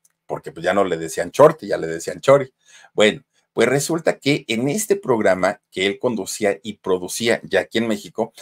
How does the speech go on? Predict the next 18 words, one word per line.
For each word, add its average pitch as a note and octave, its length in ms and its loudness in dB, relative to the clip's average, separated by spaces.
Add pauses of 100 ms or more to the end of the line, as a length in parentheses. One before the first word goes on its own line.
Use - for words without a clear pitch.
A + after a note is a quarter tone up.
(160)
que G2 80 -10
se F#2 140 -6
llamaba F2+ 400 4
El G2+ 180 -8
Club F#2+ 220 -6
de G2+ 100 -4
Chori, F#2+ 380 0 (360)
un E3 280 2
día A#2+ 320 0
conoce A#2 640 0
a F#2+ 160 -2
un A2 220 2
actor, - 480 0 (500)
a B2 160 8
un A3+ 180 6
actor E3+ 460 6
que - 240 -4
es D3+ 400 2